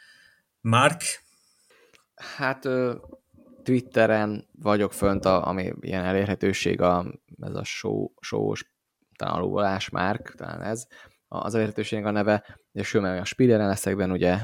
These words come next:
Speaker 2: meccseken, meg a, a Premier League podcast, a Box to Box-on, ami most már,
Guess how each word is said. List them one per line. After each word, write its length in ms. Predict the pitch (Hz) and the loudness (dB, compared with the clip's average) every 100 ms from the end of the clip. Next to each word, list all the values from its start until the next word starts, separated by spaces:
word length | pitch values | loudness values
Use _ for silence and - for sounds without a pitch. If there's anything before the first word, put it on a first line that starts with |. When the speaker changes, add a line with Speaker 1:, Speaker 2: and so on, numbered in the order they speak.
| - | -4
Speaker 2:
meccseken, 720 | 92 95 - 98 92 90 107 | -2 -2 0 -2 0 0 -2
meg 220 | 80 90 | -6 0
a, 240 | 92 87 - | 2 2 0
a 140 | - | -8
Premier 420 | 92 92 82 80 82 | 0 2 4 2 0
League 380 | 82 - - _ | 0 -2 -10 _
podcast, 460 | - 80 - 80 - | -2 -2 -2 -6 -6
a 60 | |
Box 240 | 87 80 - | -6 -6 -8
to 80 | - | -8
Box-on, 380 | - - - | -6 -6 -8
ami 320 | 78 82 82 85 | -6 -4 -4 -4
most 220 | 85 - | -4 0
már, 280 | 87 82 | 4 4